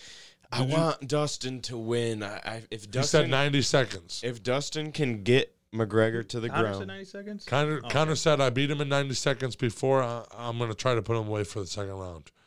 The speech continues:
Speaker 2: I seen the press conference.
Speaker 1: Yeah. I think if, if Poirier can use the Khabib method, Conor doesn't win. But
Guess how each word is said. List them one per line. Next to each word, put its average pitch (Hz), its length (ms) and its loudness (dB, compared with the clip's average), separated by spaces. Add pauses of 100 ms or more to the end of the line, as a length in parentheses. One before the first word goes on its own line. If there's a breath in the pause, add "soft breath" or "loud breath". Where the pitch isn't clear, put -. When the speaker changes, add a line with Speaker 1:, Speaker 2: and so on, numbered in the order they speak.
(380)
Speaker 2:
I 104 60 -4
seen 117 200 -2
the 92 80 -6
press 107 240 0
conference. - 640 -12 (120)
Speaker 1:
Yeah. 87 220 -4 (420 soft breath)
I 107 120 -2
think 127 420 -10
if, - 420 -2
if 101 320 -4 (320)
Poirier 120 520 0
can 95 320 -8
use 98 400 -4
the 92 160 0
Khabib 101 560 -2 (1200 soft breath)
method, 113 520 -4 (840)
Conor 90 340 -4
doesn't 85 380 -6
win. 73 340 -10
But 82 200 -10